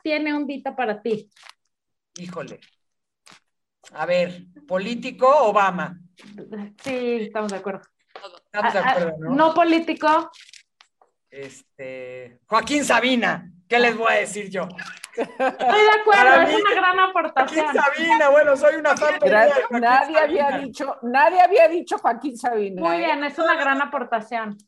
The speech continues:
Speaker 2: Eh, pues no, pues no lo han oído, pónganse a oirlo, Joaquín Sabina, sin
Speaker 3: Ya,
Speaker 2: duda
Speaker 3: ¿cuáles
Speaker 2: alguna.
Speaker 3: son, cuáles son tus redes? ¿Dónde te, dónde te ve la gente?
Speaker 2: Eh, arroba Lía Limón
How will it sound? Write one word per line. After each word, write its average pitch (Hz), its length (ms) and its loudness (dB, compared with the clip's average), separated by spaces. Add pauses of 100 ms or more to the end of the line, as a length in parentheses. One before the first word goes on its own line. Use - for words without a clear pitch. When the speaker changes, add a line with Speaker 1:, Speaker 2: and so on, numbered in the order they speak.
(120)
Speaker 2:
Eh, 156 140 -12
pues 156 220 -20
no, 202 200 -2
pues 208 160 -12
no 202 120 -6
lo 220 80 -2
han 220 100 -2
oído, 202 300 -4
pónganse 220 340 -8
a 185 60 0
oirlo, 202 340 0
Joaquín 185 300 -4
Sabina, 196 400 -8
sin - 140 -10
Speaker 3:
Ya, 339 100 0
Speaker 2:
duda 196 140 -2
Speaker 3:
¿cuáles - 180 -2
Speaker 2:
alguna. - 160 -12
Speaker 3:
son, - 100 -18 (120)
cuáles 370 260 -4
son 339 160 -20
tus 359 180 -18
redes? 233 540 -14 (120)
¿Dónde 247 220 -20
te, 262 80 -12 (320)
dónde 262 340 -12
te 240 100 -14
ve 233 100 -12
la 233 120 -8
gente? 214 380 -16 (180)
Speaker 2:
Eh, 196 240 -4
arroba 247 460 4
Lía 247 180 2
Limón 226 720 -8